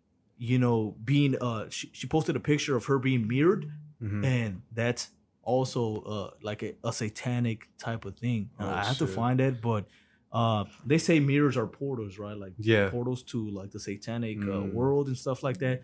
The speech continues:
Speaker 2: Yeah.
Speaker 1: And her posting, like, the, the, the mirror image of herself with fucking, I think her teeth were all bloody and shit like that. I'm like, "This girl is fucking insane," you
Speaker 2: Yeah.
Speaker 1: know? And it's like, people say, "Oh, it's just because, uh, uh, she wants to promote whatever."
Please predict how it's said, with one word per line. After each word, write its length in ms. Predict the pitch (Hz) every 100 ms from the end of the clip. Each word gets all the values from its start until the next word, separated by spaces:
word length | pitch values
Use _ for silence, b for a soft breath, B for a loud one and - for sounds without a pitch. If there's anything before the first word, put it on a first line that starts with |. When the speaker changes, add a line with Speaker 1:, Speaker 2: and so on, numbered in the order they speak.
| 107
Speaker 2:
Yeah. 260 | 95 90 90
Speaker 1:
And 120 | 120
her 140 | 135 165
posting, 600 | 165 156 156 - 139 120
like, 260 | 110 104
the, 260 | 104 98 - _
the, 140 | 58 - 110
the 80 | 104
mirror 420 | 107 131 147 143
image 400 | 127 143 160 123
of 120 | 120 -
herself 520 | 110 - 123 143 - b b _
with 240 | 113 135 139
fucking, 500 | 156 156 156 139 110
I 80 | 120
think 180 | 170
her 80 | 151
teeth 340 | 135 - 156 143
were 120 | 127
all 140 | 127
bloody 500 | 110 110 131 147 165
and 100 | 156
shit 160 | - 160
like 140 | 156
that. 80 | 170
I'm 80 | 151
like, 160 | 131 104
"This 180 | 139 -
girl 220 | 156 135
is 100 | 113
fucking 440 | 92 131 131 120 113
insane," 580 | 123 - - 123 117 - b b _ -
you 80 | 117
Speaker 2:
Yeah. 20 | 113
Speaker 1:
know? 260 | 120 127
And 120 | 120
it's 140 | 123 117
like, 140 | 120
people 260 | 185 190 175
say, 240 | 170 165
"Oh, 380 | 143 139 202 196
it's 240 | 185 190 -
just 220 | 190 -
because, 340 | 170 160 156
uh, 440 | 143 127 101 107 101
uh, 20 | - _ B B -
she 100 | 143
wants 180 | 139 131
to 40 |
promote 440 | 120 110 120 135 123
whatever." 480 | 120 135 156 170